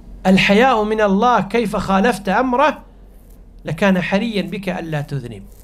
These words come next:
وإن لم يتجاوز عنك فاعلم أنه بسببك. فقد قال ربنا جل وعلا فيما رواه مسلم في صحيح من حديث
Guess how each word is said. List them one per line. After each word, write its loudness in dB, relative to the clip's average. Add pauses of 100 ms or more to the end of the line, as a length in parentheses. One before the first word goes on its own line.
(2250)
وإن -2
لم 4
يتجاوز -2
عنك -6 (1500)
فاعلم 2
أنه 2
بسببك. -2 (1160)
فقد 0
قال 2
ربنا 4
جل -2
وعلا 2 (1160)
فيما 4
رواه 2 (100)
مسلم 0
في -2
صحيح -2
من -4
حديث 0